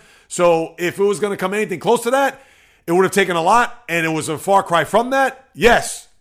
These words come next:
probably two of the best teams in the league. I'm sure people in Philadelphia are gonna argue that because they're undefeated. But that wasn't a game that you're going to rally around to say, "Oh, yeah, that was the best game of the year so far."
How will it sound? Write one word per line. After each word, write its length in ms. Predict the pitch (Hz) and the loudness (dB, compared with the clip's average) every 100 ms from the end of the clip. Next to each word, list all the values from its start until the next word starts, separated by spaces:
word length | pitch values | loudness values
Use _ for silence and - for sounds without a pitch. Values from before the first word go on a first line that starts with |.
| _ | _
probably 300 | 175 202 208 | 0 2 0
two 220 | - 226 | -2 -2
of 60 | 214 | 2
the 260 | 190 180 | 2 2
best 300 | 208 202 208 | 0 -2 0
teams 240 | 214 214 180 | -4 -4 -4
in 80 | |
the 60 | 185 | -4
league. 380 | 185 233 240 - _ _ | -4 -4 -6 -12 _ _
I'm 120 | 143 | -10
sure 160 | - 185 | -4 -2
people 220 | 196 185 | -2 -6
in 60 | 156 | -4
Philadelphia 400 | 185 175 190 180 | 0 0 0 -2
are 40 | |
gonna 140 | 165 | -4
argue 280 | 160 196 220 | -2 -4 -2
that 200 | 233 240 | -2 -4
because 240 | 170 175 143 | -4 -6 -4
they're 140 | 160 | -4
undefeated. 540 | 151 131 220 254 254 - _ _ _ _ | -6 -10 -8 -6 -8 -12 _ _ _ _
But 480 | - 269 233 - _ _ _ - | 4 4 2 -4 _ _ _ 0
that 340 | 262 285 208 | 2 2 0
wasn't 260 | 196 170 170 | 0 0 -2
a 40 | |
game 300 | 143 175 165 | -2 -2 0
that 180 | 156 156 | -2 -4
you're 80 | 156 | -4
going 260 | 165 160 | -4 -4
to 460 | - 175 165 143 - _ _ - | -4 -4 -2 -4 -8 _ _ -8
rally 380 | 147 185 180 | 0 2 2
around 220 | 170 165 160 | 0 0 -2
to 80 | |
say, 260 | 151 170 160 | -2 -2 -2
"Oh, 200 | 156 165 | 2 2
yeah, 200 | 160 147 | 2 2
that 220 | 139 160 | 2 0
was 160 | 160 139 | -2 -6
the 120 | 165 | -6
best 280 | 127 175 - | -2 -2 -2
game 160 | 151 | -4
of 40 | 143 | -4
the 60 | |
year 160 | 139 139 | -2 -4
so 160 | 131 113 | -4 -10
far." 380 | - 92 73 | -10 -12 -14